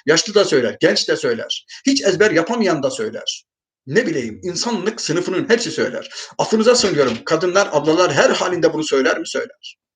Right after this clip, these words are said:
Dolayısıyla Allah Resulü öyle bir dua öğretiyor ki, Kadir gecesinden nasip almayacak hiç kimse yoktur adeta. Ama bu söylemdir. Eylem ne yapacağımızı zaten biliyoruz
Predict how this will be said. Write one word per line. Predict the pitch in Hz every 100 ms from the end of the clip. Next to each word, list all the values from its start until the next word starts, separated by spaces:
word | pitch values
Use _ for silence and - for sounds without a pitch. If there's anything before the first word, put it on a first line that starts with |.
| _ _ _ _ _ _ _ _ _ -
Dolayısıyla | 139 160 214 147 139 -
Allah | 135 190
Resulü | 175 165 160 -
öyle | 131 135 208
bir | 202 143
dua | 156 135
öğretiyor | 120 117 139 139
ki, | - 98 - _ - _
Kadir | - 151 254
gecesinden | 160 - 170 160 170 143 175 123
nasip | 156 220 - -
almayacak | 190 156 131 - - 247
hiç | 262 -
kimse | - 135 - 147 151 _ -
yoktur | 156 175 - - _
adeta. | - - _ - _ - - _ _ _ _ _ -
Ama | 135 117
bu | 165 170 -
söylemdir. | - 117 139 110 - - - _ _ -
Eylem | 143 165 202 196 - -
ne | 139
yapacağımızı | 135 120 117 110 107 156
zaten | 113 104 135 156 160 - - - - _
biliyoruz | 127 110 101 -